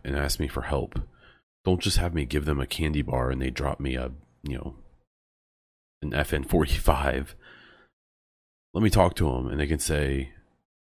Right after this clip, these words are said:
"Someone's holding my daughter hostage down the block." And I go down and I kill a bunch of Rikers that are holding this, this little girl hostage. I let her go. I get some div tech. I get some gear.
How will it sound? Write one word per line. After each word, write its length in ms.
"Someone's 280
holding 200
my 120
daughter 300
hostage 760
down 180
the 60
block." 460
And 80
I 60
go 160
down 200
and 80
I 80
kill 220
a 40
bunch 160
of 60
Rikers 380
that 80
are 60
holding 400
this, 280
this 180
little 160
girl 200
hostage. 680
I 120
let 200
her 100
go. 380
I 40
get 140
some 140
div 220
tech. 280
I 80
get 260
some 160
gear. 440